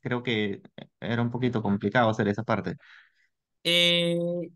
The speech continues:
Speaker 2: es que ahí depende mucho. Por ejemplo, eh, por ejemplo, tomando como referencia este caso de que yo puse de, de tutoría o acompañamiento, bueno, que es acompañamiento, que es una hora,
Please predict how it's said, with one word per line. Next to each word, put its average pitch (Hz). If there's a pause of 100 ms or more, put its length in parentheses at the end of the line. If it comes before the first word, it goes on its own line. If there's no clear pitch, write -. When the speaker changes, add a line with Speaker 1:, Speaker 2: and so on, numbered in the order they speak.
(280)
Speaker 2:
es 170
que 165
ahí 185
depende 220
mucho. 185
Por 151
ejemplo, 151 (380)
eh, 151
por 156
ejemplo, 151
tomando 175
como 190
referencia 160
este 156
caso 156
de 127
que 131
yo 139
puse 143
de, 117 (380)
de 135
tutoría 156
o 139
acompañamiento, 135
bueno, 131
que 127
es -
acompañamiento, 139
que 143
es 139
una 147
hora, 143